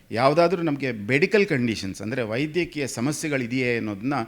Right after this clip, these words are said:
ನುರಿತ ವೈದ್ಯರ ಹತ್ರ ಪರೀಕ್ಷೆ ಮೊದಲು ಮಾಡ್ಕೋಬೇಕು. ನಮ್ಮ ಫ್ಯಾಮಿಲಿ ಫಿಸಿಷಿಯನ್ ಆಗಲಿ, ಆ, ಫಿಸಿಷಿಯನ್ ಆಗಲಿ, ಅಥವಾ ಕಾರ್ಡಿಯಾಲಜಿಸ್ಟ್ ಆಗಲಿ, ಇಂಥ, ಆ, ತಜ್ಞರ ಹತ್ರ ಹೋಗಿ ಈ ರೀತಿ ನಾನು ಪ್ರ-, ಆ, ಮ್ಯಾರಥಾನ್ ಓಡಲಿಕ್ಕೆ ಇಷ್ಟಪಡ್ತಾ ಇದ್ದೀನಿ,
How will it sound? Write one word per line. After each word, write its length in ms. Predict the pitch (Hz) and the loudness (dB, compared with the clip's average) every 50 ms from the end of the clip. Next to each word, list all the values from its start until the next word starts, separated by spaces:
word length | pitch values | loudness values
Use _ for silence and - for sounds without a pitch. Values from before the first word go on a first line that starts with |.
| - - - - - - - - | -8 -16 -20 -20 -20 -16 -6 0
ನುರಿತ 340 | 123 147 165 208 240 233 226 | 4 4 4 4 4 0 -2
ವೈದ್ಯರ 420 | 185 156 143 151 160 143 156 147 | 0 0 2 0 0 0 0 -2
ಹತ್ರ 220 | 139 117 - 131 160 | -2 -2 -4 -10 -10
ಪರೀಕ್ಷೆ 640 | - - _ - - 131 170 160 - 196 170 147 - - _ - - | -12 -12 _ -10 -8 -8 -6 -4 -2 -2 -2 -4 -6 -12 _ -10 -8
ಮೊದಲು 300 | 117 120 131 165 151 131 | -6 -2 0 0 0 0
ಮಾಡ್ಕೋಬೇಕು. 520 | 113 110 110 101 - 92 87 - - - | 0 -2 -4 -6 -8 -10 -12 -12 -12 -10
ನಮ್ಮ 240 | - 113 117 110 101 | -6 -6 -4 -6 -6
ಫ್ಯಾಮಿಲಿ 400 | 104 - 110 110 127 143 143 139 | -4 -4 -2 0 0 0 -2 -2
ಫಿಸಿಷಿಯನ್ 480 | 139 131 117 113 110 - 117 110 107 | -4 -4 -6 -6 -6 -6 -6 -6 -4
ಆಗಲಿ, 360 | 98 92 90 95 92 95 101 - - - - _ _ _ _ - | -4 -4 -6 -6 -6 -8 -8 -10 -16 -20 -20 _ _ _ _ -10
ಆ, 380 | 107 104 101 98 98 104 104 101 - - - - - - - | -8 -6 -6 -4 -6 -6 -8 -10 -14 -18 -20 -20 -20 -18 -8
ಫಿಸಿಷಿಯನ್ 520 | - 139 139 143 202 185 - 170 143 113 101 | -2 -2 0 0 0 -2 -2 -2 -4 -4 -4
ಆಗಲಿ, 340 | 98 90 90 92 92 98 104 - - - - - - - | -8 -8 -10 -10 -10 -10 -12 -16 -20 -20 -20 -20 -12 -10
ಅಥವಾ 280 | 110 120 - 131 131 123 | -10 -8 -6 -6 -8 -6
ಕಾರ್ಡಿಯಾಲಜಿಸ್ಟ್ 800 | - - 120 123 139 156 175 170 165 156 139 123 117 110 - 110 | -4 -2 0 2 2 4 6 6 6 6 4 -2 -2 -6 -6 -8
ಆಗಲಿ, 260 | 107 95 95 104 104 | -8 -6 -6 -6 -4
ಇಂಥ, 180 | 110 139 156 | -6 -4 -4
ಆ, 760 | 151 143 139 131 - - - - - _ _ - - 110 110 104 | -2 -2 -2 -2 -6 -10 -20 -20 -20 _ _ -8 -6 -4 -4 -4
ತಜ್ಞರ 440 | - - 147 156 165 202 240 220 | -2 -2 -2 -2 0 0 0 2
ಹತ್ರ 200 | 196 170 - 147 | 0 0 0 -2
ಹೋಗಿ 520 | 143 127 139 143 143 131 123 139 156 - - - _ _ _ _ - | -2 0 2 0 0 0 0 -2 -2 -4 -12 -20 _ _ _ _ -8
ಈ 140 | 143 170 208 | -2 0 0
ರೀತಿ 240 | 226 247 240 240 214 | 0 0 0 0 0
ನಾನು 240 | 180 156 147 139 131 | 2 2 2 2 0
ಪ್ರ-, 140 | - - | -2 -4
ಆ, 360 | 135 127 120 - - 120 113 110 | 0 0 0 0 0 0 0 -2
ಮ್ಯಾರಥಾನ್ 600 | 107 107 101 120 135 160 175 165 160 165 160 147 | -2 -2 2 4 6 6 4 4 4 2 4 4
ಓಡಲಿಕ್ಕೆ 640 | 131 123 131 127 127 120 - - 127 127 127 - - 117 | 2 2 2 2 2 2 0 -2 -2 -4 -6 -8 -10 -12
ಇಷ್ಟಪಡ್ತಾ 520 | - - 143 139 - 120 110 - 113 107 | -8 -4 -4 -2 -2 -4 -6 -6 -6 -6
ಇದ್ದೀನಿ, 300 | 107 101 107 113 117 | -6 -6 -6 -6 -6